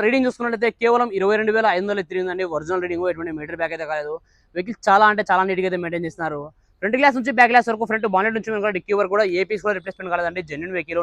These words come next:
నాన్ యాక్సిడెంటల్ వెహికల్. ఈ వెహికల్ యొక్క టైర్స్ చూసుకుంటే సెవెంటీ to ఎయిటీ పర్సెంట్ టైర్ పొజిషన్ అవుతుందండి. స్టెప్ హీటర్ అనేది ఇంతవరకు యూజ్ అనేది చేయలేదు. అన్ని టైర్స్ కూడా షోరూమ్ నుంచి టైర్స్ అవుతున్నాయండి, ఇంతవరకు షో-, టైర్స్ కూడా చేంజ్ కాలేదు. అంత నీట్‌గా అయితే మెయింటైన్ చేస్తున్నారు వెహికల్. ఈ వెహికల్ యొక్క ఫీచర్ చూసుకున్నట్లయితే నాలుగు విండోస్ పవర్ విండోస్ వస్తాయండి, పవర్ స్టీరింగ్, సెంట్రల్ లాకింగ్ సిస్టమ్ ఉంటుంది, కంపెనీ ఫిటెడ్ మ్యూజిక్ సిస్టమ్ ఉంది,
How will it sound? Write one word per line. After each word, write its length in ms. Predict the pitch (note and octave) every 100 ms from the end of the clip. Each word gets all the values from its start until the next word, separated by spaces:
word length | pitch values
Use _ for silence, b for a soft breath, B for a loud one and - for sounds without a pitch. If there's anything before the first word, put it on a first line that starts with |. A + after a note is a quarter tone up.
| D3
నాన్ 140 | C#3+
యాక్సిడెంటల్ 300 | E3 E3 D#3+ D#3
వెహికల్. 260 | C#3+ C3+ C3+ _ _ _ -
ఈ 40 | F#3
వెహికల్ 220 | A#3 D4+
యొక్క 120 | D4+ B3+
టైర్స్ 180 | B3+ B3
చూసుకుంటే 300 | A#3 B3+ A3+
సెవెంటీ 220 | A3+ A#3 B3
to 40 | A#3+
ఎయిటీ 100 | A3
పర్సెంట్ 180 | A#3+ F#3+
టైర్ 100 | F#3
పొజిషన్ 200 | G#3 G#3
అవుతుందండి. 320 | G3+ F#3+ G3 G3
స్టెప్ 160 | F3+ E3+
హీటర్ 160 | G3
అనేది 140 | G3 F#3+
ఇంతవరకు 240 | E3+ F3 E3+
యూజ్ 140 | E3+
అనేది 140 | F3+ D#3+
చేయలేదు. 260 | D#3+ D#3 E3 _ _ _ D3+
అన్ని 140 | A#3+ B3+
టైర్స్ 160 | B3 A#3+
కూడా 100 | B3+ -
షోరూమ్ 220 | G3+ A3+
నుంచి 200 | G3+ G#3+
టైర్స్ 140 | G#3+ F3+
అవుతున్నాయండి, 300 | G3+ G3 G#3+
ఇంతవరకు 200 | G3+ G3 F#3+
షో-, 120 | F#3
టైర్స్ 180 | - F3+ G3
కూడా 100 | G3
చేంజ్ 140 | F3 F3+
కాలేదు. 180 | E3+ F3+
అంత 100 | E3+ E3+
నీట్‌గా 200 | E3+ F3
అయితే 100 | E3+ E3
మెయింటైన్ 220 | D#3+ E3
చేస్తున్నారు 240 | D#3 D#3 D3+
వెహికల్. 260 | C#3+ D3+ C#3 - _ _ _ F3
ఈ 40 |
వెహికల్ 220 | A3 A#3 D#4
యొక్క 120 | D4+
ఫీచర్ 220 | C4 D4 C4
చూసుకున్నట్లయితే 340 | C4+ C4+ C4 A3+
నాలుగు 160 | G#3 B3
విండోస్ 200 | B3 A#3+ G3
పవర్ 140 | G#3
విండోస్ 160 | A3+ A#3+
వస్తాయండి, 300 | A3 G#3+ A3 G#3
పవర్ 160 | E3+ F#3
స్టీరింగ్, 260 | G#3 G#3 G#3 F3
సెంట్రల్ 200 | E3+ G3
లాకింగ్ 180 | G3+
సిస్టమ్ 180 | G3 G3
ఉంటుంది, 180 | F#3 F#3+ F#3
కంపెనీ 180 | E3 F#3 F3
ఫిటెడ్ 180 | F3+ E3+
మ్యూజిక్ 180 | F3+ F#3+
సిస్టమ్ 180 | G3 F#3
ఉంది, 160 | F#3